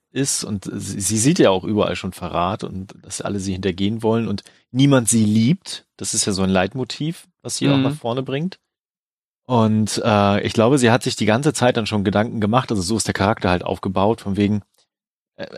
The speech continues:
Speaker 1: hat er das jetzt jemandem erzählt oder nicht? Und als dann Tyrion tatsächlich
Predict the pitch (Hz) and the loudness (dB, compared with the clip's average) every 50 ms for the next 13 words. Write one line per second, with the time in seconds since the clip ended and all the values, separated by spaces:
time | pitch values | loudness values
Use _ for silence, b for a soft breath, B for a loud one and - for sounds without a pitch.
0 | - - - - - - 135 120 131 123 - 131 107 - 123 120 117 110 107 113 | -8 -4 -2 -2 0 2 2 2 2 2 2 0 0 0 0 0 0 0 0 -2
1 | 110 - - - 123 135 127 127 107 104 101 107 120 120 - 117 104 92 92 98 | -2 0 2 2 2 2 2 2 0 0 2 2 0 0 -2 -4 -4 -4 -4 -6
2 | - - - 101 95 - 123 117 110 110 107 101 110 98 - 98 - - 104 - | -6 -4 -6 -6 -2 0 0 2 2 2 0 -2 -4 -4 -6 -6 -6 -6 -6 -8
3 | - | -10